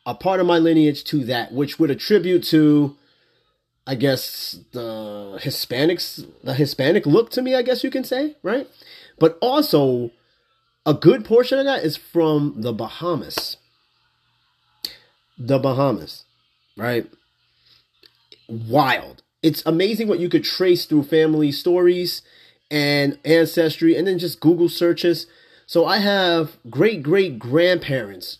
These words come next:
going back to Cuba, the Bahamas, right? A good portion of the Bahamas between, I'd say, the eighteen hundreds. A lot of them,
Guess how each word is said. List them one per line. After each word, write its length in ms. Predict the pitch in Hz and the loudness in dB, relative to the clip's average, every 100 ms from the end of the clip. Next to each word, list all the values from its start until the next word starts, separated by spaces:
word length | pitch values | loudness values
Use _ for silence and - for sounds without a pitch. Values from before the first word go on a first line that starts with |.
| 113 | -4
going 280 | 156 151 139 | 0 0 0
back 240 | 151 139 | -2 -4
to 100 | - | -8
Cuba, 520 | - 170 170 170 170 | -6 2 4 4 0
the 180 | 120 131 | -2 -8
Bahamas, 760 | 113 113 - 202 131 120 - - _ _ _ - | -8 -10 -8 -4 -4 -4 -8 -14 _ _ _ -6
right? 240 | 127 156 | 0 0
A 40 | 127 | 0
good 260 | 104 185 | 0 0
portion 300 | - 190 175 | 0 -2 0
of 60 | 165 | 0
the 60 | 147 | 2
Bahamas 300 | 151 151 147 | 2 0 0
between, 400 | 143 165 151 143 | -2 0 2 0
I'd 200 | 139 147 | -2 -2
say, 200 | 156 147 | 0 0
the 120 | 123 | -2
eighteen 360 | 123 165 - 170 | 0 0 0 0
hundreds. 540 | 185 202 196 - - _ _ - _ | 0 -2 -4 -8 -12 _ _ -20 _
A 40 | 135 | 0
lot 200 | 180 185 | 2 2
of 140 | 180 | 0
them, 100 | 175 | -4